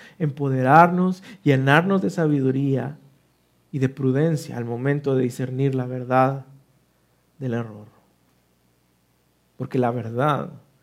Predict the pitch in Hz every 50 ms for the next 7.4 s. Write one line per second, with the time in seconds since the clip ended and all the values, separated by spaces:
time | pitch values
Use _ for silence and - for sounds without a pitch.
0 | _ _ _ _ _ _ - 131 127 131 - 147 143 135 135 - 156 143 131 135
1 | 139 127 127 127 123 123 117 120 120 120 123 131 - - 165 156 - - - 117
2 | 135 - _ - 160 127 135 131 123 123 135 131 - - _ _ _ - - -
3 | 135 120 120 120 123 123 120 113 - - - _ _ _ _ - 117 - - -
4 | 120 117 110 - - 127 123 117 113 110 123 - _ _ - _ _ 147 135 143
5 | 139 135 127 135 - 156 143 135 135 - 135 123 117 110 107 110 120 127 151 170
6 | 196 214 214 208 - - - _ _ _ _ _ _ _ _ _ 127 123 120 117
7 | 120 117 113 - _ - 113